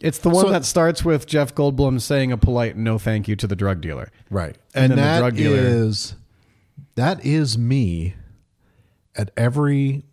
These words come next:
Speaker 2: party I've been to where someone is passing around a, a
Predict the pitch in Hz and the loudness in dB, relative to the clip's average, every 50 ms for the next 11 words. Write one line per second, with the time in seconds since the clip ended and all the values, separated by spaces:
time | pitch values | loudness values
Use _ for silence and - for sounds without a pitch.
0 | _ - - - 143 147 139 127 120 117 113 110 110 - - - 113 104 92 - | _ -8 -4 -2 0 0 2 2 2 2 2 2 0 -2 -2 -2 -2 -2 -2 -2
1 | - 117 113 107 110 101 - - 85 85 82 80 76 78 78 - _ _ _ _ | 0 0 2 2 0 0 0 0 0 0 0 -2 -4 -6 -10 -14 _ _ _ _
2 | _ _ _ _ - _ _ _ - 95 90 - - 113 107 101 101 98 95 98 | _ _ _ _ -20 _ _ _ -2 -2 -2 0 0 0 2 2 2 2 2 2
3 | 95 92 - - - - 95 98 95 - 123 110 104 101 95 95 95 92 92 87 | 0 0 -2 -2 -2 0 0 0 0 0 0 0 0 0 0 2 2 2 0 0
4 | 85 85 87 87 85 - - - _ _ _ _ _ _ _ _ _ _ _ _ | 0 0 -2 -2 -4 -6 -10 -16 _ _ _ _ _ _ _ _ _ _ _ _
5 | 233 240 - 196 214 214 196 185 180 180 175 165 160 151 143 139 | -8 -4 -2 -2 0 2 2 0 0 -2 -2 -2 -2 0 0 -2